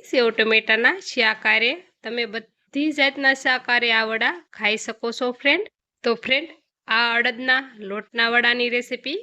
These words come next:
કેવી લાગી એ કમેન્ટ કરી અને ચોક્કસથી જણાવજો. અને આ રેસીપી ગમી જ હોય તો લાઈક કરવાનું ભૂલતા નહીં ફ્રેન્ડ. જો ફ્રેન્ડ, અહીંયા હું તમને શેક કરીને બતાવું છું આ વડું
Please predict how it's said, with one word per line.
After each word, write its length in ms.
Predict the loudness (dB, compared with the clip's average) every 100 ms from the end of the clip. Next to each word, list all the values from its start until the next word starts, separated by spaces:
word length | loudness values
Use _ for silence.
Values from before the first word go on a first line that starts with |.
| -10
કેવી 300 | -6 -2 0
લાગી 400 | 2 0 2 -2
એ 80 | -2 -6
કમેન્ટ 340 | -6 -2 -4
કરી 280 | -2 0 2
અને 140 | 0 -4
ચોક્કસથી 640 | -6 -6 -2 -4 -2 -2
જણાવજો. 480 | 2 2 2 0 0
અને 200 | 2 2 0 -2
આ 100 | 0
રેસીપી 480 | 2 0 -2 -6 -6 -4
ગમી 300 | -2 2 2
જ 20 | 4
હોય 200 | 2 2
તો 60 | 0
લાઈક 280 | 2 0 0 0
કરવાનું 440 | 0 2 0 -4 -6
ભૂલતા 440 | -8 -6 -4 0 2
નહીં 240 | 2 0
ફ્રેન્ડ. 280 | 0 0 -2 -8 _ _ _ _ _ -8
જો 140 | -2 -2 0
ફ્રેન્ડ, 280 | -2 -2 -6 _ _ -2
અહીંયા 300 | 0 2 0
હું 100 | -4
તમને 220 | -6 -6 -8
શેક 260 | -4 -2 -2
કરીને 340 | -2 0 2 0
બતાવું 380 | -2 0 0 0
છું 160 | 0 2
આ 120 | 2
વડું 240 | 2 -2